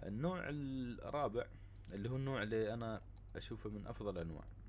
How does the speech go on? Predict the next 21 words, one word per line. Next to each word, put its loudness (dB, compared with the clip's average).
ليش؟ 0
أخبركم -6
الحين. -6
شوفوا، -2
ما 6
له 8
حشرة 0
جراوند 0
Pollution، -4
ما، -4
ما -2
له -4
جراوند -4
Pollution. -6
بس 0
له 2
نويز، 2
نويز 2
عالي 4
بعد. -6
شوفوا، -2